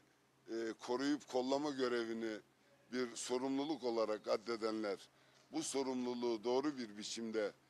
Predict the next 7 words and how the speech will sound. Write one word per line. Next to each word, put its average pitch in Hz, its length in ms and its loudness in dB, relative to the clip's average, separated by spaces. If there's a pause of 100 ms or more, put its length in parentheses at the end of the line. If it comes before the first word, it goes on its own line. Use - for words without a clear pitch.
(200)
yerine 127 340 0
getirmiyorlarsa 110 1160 0 (340)
şayet 123 560 2 (720)
devletin 127 640 0 (260)
oradaki 113 760 2
düzenlemeye 117 920 -2 (480)
bizzat 135 460 2